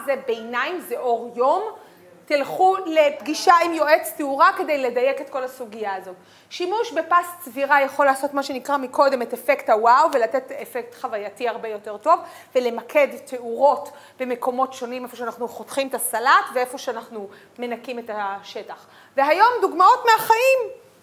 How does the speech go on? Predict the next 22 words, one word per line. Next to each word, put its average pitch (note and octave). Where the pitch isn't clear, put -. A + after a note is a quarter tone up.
אז D4
אנחנו F4+
נדבר D#4+
על F4+
חמשת F4
הסודות F4
לעיצוב F4
הוליסטי C#4+
ושלם. C4
אני A#3
נותנת A#3+
לכם D4
דוגמאות C4+
מלקוחות B3+
שגם C4
פרויקטים C#4+
מאוד C4
מאוד F4+
יקרים F#4+
וגם B3+
פרויקטים B3
בזול D#4